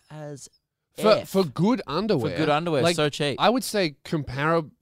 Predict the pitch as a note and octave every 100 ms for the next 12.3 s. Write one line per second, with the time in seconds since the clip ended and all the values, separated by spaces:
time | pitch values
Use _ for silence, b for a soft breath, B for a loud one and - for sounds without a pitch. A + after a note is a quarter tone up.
0 | - C#3 B2+ C3 D3+ C#3+ A#2 A2+ A2 C#3
1 | E3+ C#3+ F3 C3+ G2+ F#2+ F2 A2 A#2+ C3+
2 | E3 - D3+ B2 A#2+ A2 G2+ A2+ G#2+ G2
3 | A#2+ C3 A#2+ - b b b b G#2 B2+
4 | C3 A2+ A2+ A#2 A2+ G#2 A2+ B2+ A2+ A2+
5 | F#2+ G2+ - - A2 C#3+ C#3+ D#3 A2+ A2
6 | G#2+ G#2+ F2 G#2 G#2 G2 G#2 - G2+ G#2+
7 | A2 G#2 G2+ G2 F#2+ G2 G#2 F#2+ F#2 F2
8 | D2+ - A2 A2+ G#2 G#2 G2 A#2 G#2+ G2+
9 | G2+ G2 E2 - _ _ _ C3+ G3 F#3+
10 | E3+ D#3+ E3 - F3+ C#3+ G#2 A#2+ A#2 D#3
11 | D3+ D3+ F#3+ F#3+ D3 D3 E3 D3+ C3+ A#2+
12 | A#2 A2+